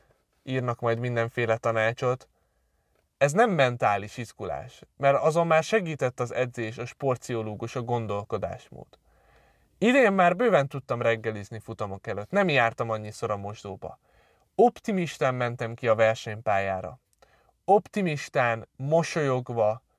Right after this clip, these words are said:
önbizalommal kezdtem meg a gyorskört. Tudtam, hogy mire kell odafigyelnem. De amint átszeltem a célvonalat, és elindult az időmérős, elkezdett remegni a lábam.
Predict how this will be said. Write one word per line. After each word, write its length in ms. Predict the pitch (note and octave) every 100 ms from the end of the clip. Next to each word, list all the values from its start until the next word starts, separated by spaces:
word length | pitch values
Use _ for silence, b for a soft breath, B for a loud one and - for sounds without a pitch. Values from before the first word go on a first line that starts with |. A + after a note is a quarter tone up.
| _ _ _
önbizalommal 1040 | F3+ G3 F#3 D#3+ C3+ C3+ B2 A2+ A2 G2+ G#2+
kezdtem 420 | - B2 - A2+
meg 200 | A2 G#2
a 60 | G#2
gyorskört. 760 | G2+ G2 G2 - - - _ _ _ _ _ _ _ _ _ _ _ _ _
Tudtam, 380 | A3 G#3 - C#3+
hogy 140 | C3
mire 220 | B2 A#2 G#2+
kell 180 | A2
odafigyelnem. 720 | G#2 F#2+ G2 G#2 E2+ E2+ E2 - C3+ _ _ _ _ _ _ _ _ -
De 80 |
amint 320 | - D#3+ D3 C#3
átszeltem 520 | C3 - B2 A#2 A2+
a 100 | A2
célvonalat, 800 | - A2+ A2+ A#2 A#2 A#2+ - _ _ _ _ _ -
és 160 | C3
elindult 480 | C#3 C3 A#2+ A#2 G#2+
az 120 | A2
időmérős, 840 | A#2 A2+ A#2+ A#2+ A#2 A#2 A#2+ - _ _ _ _ _ -
elkezdett 720 | D#3+ D#3+ - B2+ A#2+ G#2+ A2+
remegni 420 | G#2+ G#2 G2 G2+
a 80 | F#2
lábam. 420 | F2+ F2 -